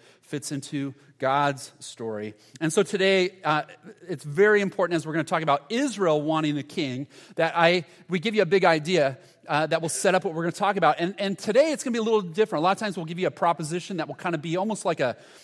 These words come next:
a center thought, and then you'll see every thought kinda go off from this. Today, it's, uh, rather than a proposition, it's, it's a question. And so I wanna ask you this question. I wanna ask you to really have a reflective heart as you walk through this chapter with us. And the question is,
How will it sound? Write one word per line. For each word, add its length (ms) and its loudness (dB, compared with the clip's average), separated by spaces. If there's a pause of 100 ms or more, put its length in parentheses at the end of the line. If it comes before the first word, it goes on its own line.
(140)
a 100 -6
center 420 0
thought, 400 0
and 80 -4
then 80 -2
you'll 100 -4
see 300 -4
every 240 -2
thought 300 -6
kinda 180 -4
go 180 -2
off 200 -2
from 120 -8
this. 200 -4
Today, 400 4
it's, 280 -6
uh, 140 -2
rather 260 0
than 120 -2
a 40 0
proposition, 540 -4
it's, 240 -10
it's 140 -12
a 40 -10
question. 460 -8 (500)
And 100 -6
so 80 -2
I 40 2
wanna 120 0
ask 300 2
you 60 -2
this 180 0
question. 540 0
I 40 2
wanna 140 2
ask 300 2
you 140 -4
to 180 -8
really 480 -2
have 200 -2
a 40 -6
reflective 580 -4
heart 380 -2
as 180 -6
you 220 -6 (260)
walk 260 2
through 140 -2
this 160 -4
chapter 400 -2
with 180 -4
us. 220 -2 (300)
And 80 -4
the 40 -4
question 460 0
is, 320 -2